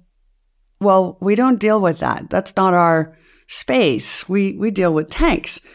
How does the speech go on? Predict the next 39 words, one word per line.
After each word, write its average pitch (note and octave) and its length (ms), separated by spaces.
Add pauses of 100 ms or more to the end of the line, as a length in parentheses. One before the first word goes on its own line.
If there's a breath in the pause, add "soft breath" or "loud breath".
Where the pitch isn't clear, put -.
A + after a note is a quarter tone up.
(300 loud breath)
And - 80
I'm G3+ 80
like, G3 180
"Well, - 140
let's D#4 200
think D4+ 180
about B3+ 160
it F#3+ 40
this F3 140
way. D3 80
How G#3+ 200
much D#4+ 120
damage B3+ 560
can G3+ 220
Russia F3+ 260
do F3 220
with D#3+ 100
a D#3 60
tank?" - 600 (680)
Very F3 340
little. D#3 240 (240 loud breath)
"How B3+ 140
much D#4 240
can B3+ 180
they A3+ 100
do G3+ 360
with F3+ 260
weaponizing E3+ 680
food F3 200
and E3 60
energy E3 280
prices?" D3+ 540 (180)
They D#3 100
get E3 260 (180)
every G3 400
citizen D#3 460
in D3 120
the D#3 80
West. E3+ 540